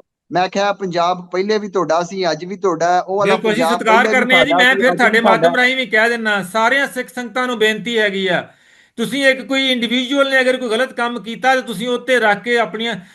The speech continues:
Speaker 2: ਅਸੀਂ ਸਤਿਕਾਰ ਕਰਨੇ ਆ, ਗੁਰੂਆਂ ਦੀ ਧਰਤੀ, ਅਸੀਂ ਰਾਖੇ ਤੁਹਾਡੇ। ਤੁਸੀਂ ਸਵੇਰ ਆਓ, ਸ਼ਾਮ ਆਓ, ਜਦੋਂ ਮਰਜ਼ੀ ਆਓ, ਤੁਹਾਡੀਆਂ ਧੀਆਂ ਆਉਣ ਭੈਣ, ਸਾਡੀਆਂ ਭੈਣਾਂ ਭਰਾਵਾਂ ਸਾਰੀਆਂ, ਮੈਂ ਤੁਹਾਨੂੰ ਬੇਨਤੀ ਕਰਦਾ।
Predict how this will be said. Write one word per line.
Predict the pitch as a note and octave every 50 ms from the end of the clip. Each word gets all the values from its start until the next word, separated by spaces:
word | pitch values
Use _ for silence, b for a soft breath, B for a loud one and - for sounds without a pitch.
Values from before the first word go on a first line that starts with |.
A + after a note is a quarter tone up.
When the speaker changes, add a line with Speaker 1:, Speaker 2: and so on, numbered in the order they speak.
| B B -
Speaker 2:
ਅਸੀਂ | F#3 F3 A#3+
ਸਤਿਕਾਰ | A#3 A#3 A3+ - - G#3+ G#3 G#3+ A3
ਕਰਨੇ | G#3 A3 G#3+ G#3 G#3 A3 A#3 A#3+
ਆ, | B3+ B3
ਗੁਰੂਆਂ | G3+ A3+ A3 A3 A#3 A#3+
ਦੀ | A#3 A#3+
ਧਰਤੀ, | - A#3 G#3 F3 F3 - A3+ B3 B3+
ਅਸੀਂ | A#3+ F3+ A#3 A3+
ਰਾਖੇ | G3+ G3 F#3+ F#3 F#3 - A#3 B3
ਤੁਹਾਡੇ। | A#3+ B3 A3+ G3 F3+ G#3 B3 C4+ C4+ C4+ b b b b b
ਤੁਸੀਂ | - A3 A3+ B3+
ਸਵੇਰ | G3+ - A3+ A3 A3 A#3 B3 B3+ B3
ਆਓ, | A#3+ B3 C4+ C4+ B3+
ਸ਼ਾਮ | F3 A3 G#3 G#3+ A3 A#3 A#3+ A#3+
ਆਓ, | A#3+ B3+ C4+ B3+
ਜਦੋਂ | G#3 A#3+ A#3 C4 B3+
ਮਰਜ਼ੀ | A3+ G3 F#3+ G3 F#3+ F3 A3 B3+ B3+
ਆਓ, | B3+ C4+ C4+
ਤੁਹਾਡੀਆਂ | C4 A#3 G#3+ G3+ G#3 A3+ A#3
ਧੀਆਂ | - G3 F#3+ F3 G3+ A#3
ਆਉਣ | B3 A#3+ A#3+ B3 B3+
ਭੈਣ, | F3+ A#3+ A3 G#3+ G#3+ B3 C4+
ਸਾਡੀਆਂ | A#3+ A3+ A3 G#3+ A3 A#3 A#3+ A#3
ਭੈਣਾਂ | A3+ G3 E3+ F3 F#3+
ਭਰਾਵਾਂ | F#3+ G#3+ G3+ F#3 F3 E3+
ਸਾਰੀਆਂ, | E3+ F3 E3 D#3+ E3+ A3+ A#3+
ਮੈਂ | A#3+ A#3 A#3 A3+ B F3 B B B
ਤੁਹਾਨੂੰ | - G#3 G3+ G3 G3
ਬੇਨਤੀ | F3+ F3+ F#3 F3 F3+ A#3
ਕਰਦਾ। | G3+ A#3 A#3 A3 A3+ C#4 D4+ C#4+